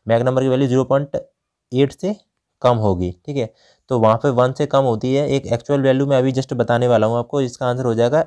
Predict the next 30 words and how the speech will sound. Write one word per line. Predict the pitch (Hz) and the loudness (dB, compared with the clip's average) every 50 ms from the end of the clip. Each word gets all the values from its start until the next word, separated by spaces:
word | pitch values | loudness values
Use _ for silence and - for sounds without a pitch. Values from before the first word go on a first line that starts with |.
| - _ - | -4 _ -6
ये | 120 110 101 | -2 0 2
आंसर, | 95 90 92 - 92 98 | 2 0 0 -4 -6 -6
ठीक | - 151 151 | -6 -6 -6
है। | 127 104 - _ _ _ _ _ _ _ - | -6 -8 -10 _ _ _ _ _ _ _ -6
तो | 107 | -2
नेक्स्ट | 117 120 120 - - - | -2 -2 -2 -4 -8 -6
देखते | 113 110 113 117 - 139 | -4 -4 -4 -4 -4 -8
हैं। | 143 151 151 _ _ _ _ _ _ _ _ _ _ _ _ _ _ _ _ _ - | -8 -8 -10 _ _ _ _ _ _ _ _ _ _ _ _ _ _ _ _ _ -2
तो | 123 | 2
यहाँ | 113 107 107 113 | 2 4 2 2
से | 120 147 | 2 4
आप | 143 143 | 2 2
समझ | - - 120 113 - | 2 0 -4 -4 -4
सकते | - 110 - _ - 101 | -6 -10 -12 _ -6 -6
हो, | 98 | -4
ठीक | - 139 147 156 | -4 -4 -4 -4
है, | 143 | -6
पूरा | - 131 131 131 131 131 | -4 0 2 4 2 2
सब | 131 - 117 | 2 -2 -6
कुछ | - 143 127 | -4 -4 -2
लिखा | 120 110 107 - 120 | -2 -2 0 0 0
है | 123 131 | 0 0
डिटेल | 127 120 131 127 131 | 0 -2 -4 -4 -2
में, | 139 135 | -2 -2
आपको | 131 127 - | -2 -2 -4
समझ | 135 - 117 110 110 | -6 -4 -4 -2 0
में | 110 107 | 0 0
आ | 95 | 0
जाएगा। | 90 92 92 92 98 | 0 0 -2 -2 -2
मैं, | 107 120 123 117 117 | -2 -2 -2 -2 -2